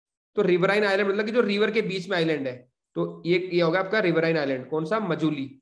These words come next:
और एक इसमें आपके Brahmaputra river में। ये देखो मरियम ला, कल मैंने बताया था ला का मतलब पास, तो मरियम पास है, it separate the source of Brahmaputra from Mansarovar lake। तो एक तरफ Mansarovar lake है,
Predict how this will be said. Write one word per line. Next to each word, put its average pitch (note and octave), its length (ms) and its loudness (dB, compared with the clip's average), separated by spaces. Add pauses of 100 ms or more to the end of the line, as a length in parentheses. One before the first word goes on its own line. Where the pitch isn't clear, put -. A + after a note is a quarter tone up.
और D#3 80 -4
एक F3 120 -4
इसमें F3 240 -4
आपके F3+ 320 0 (340)
Brahmaputra D3+ 640 -2
river B2 180 -4
में। G#2+ 180 -12 (760)
ये G3+ 120 4
देखो G#3 220 2
मरियम F3+ 420 2
ला, D3+ 440 0
कल F3+ 80 0
मैंने G3 200 0
बताया G3 220 2
था G3+ 40 0
ला F3+ 160 0
का F#3 120 -4
मतलब G#3 220 -2
पास, D#3 460 -6 (240)
तो E3+ 60 -6
मरियम E3+ 460 0
पास F#3+ 280 -2
है, G#3+ 260 -2
it G3 100 -6
separate F#3 480 -2
the G#3 200 -2
source F#3 260 -2
of F3+ 140 0
Brahmaputra E3+ 540 -4
from A#3 280 -2 (340)
Mansarovar F3 520 0
lake। C#3 360 -4 (160)
तो E3+ 60 -2
एक F3+ 200 -2
तरफ G3 260 -4
Mansarovar E3+ 440 -2
lake G3 240 -2
है, G#3+ 300 -8